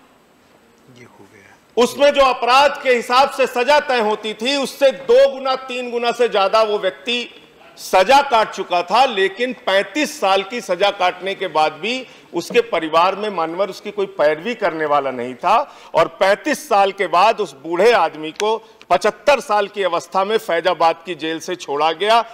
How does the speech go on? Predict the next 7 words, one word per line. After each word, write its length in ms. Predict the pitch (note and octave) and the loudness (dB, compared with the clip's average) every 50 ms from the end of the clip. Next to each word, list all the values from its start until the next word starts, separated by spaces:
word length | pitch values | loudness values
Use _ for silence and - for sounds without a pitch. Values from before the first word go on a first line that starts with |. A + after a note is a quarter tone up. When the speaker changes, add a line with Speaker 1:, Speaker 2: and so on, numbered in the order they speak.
| - - - - | -20 -20 -8 -2
Speaker 2:
जब 260 | D3+ A#3 A#3+ A#3 - | 0 0 0 0 -2
किसी 280 | A3 G3 - - A3 | -6 -8 -6 -6 -6
न्यायाधीश 640 | F#3 E3 E3 E3+ F3+ G3 G#3 G3+ D3+ F3+ G3+ G3+ - - | -4 -2 0 2 2 2 2 2 0 -2 -6 -8 -8 -4
ने 140 | G#3 A#3+ B3 | 0 2 2
या 100 | A#3+ G#3+ | 2 2
कोई 380 | F#3+ - G3 G3 G3 G3 E3+ - - - - - - | -2 -2 -2 -2 -2 -2 -2 -6 -10 -16 -20 -16 -12
न्याय, 420 | A2+ C#3 E3 F3+ G3 G3 F#3+ G3 | -6 -2 0 2 2 2 2 0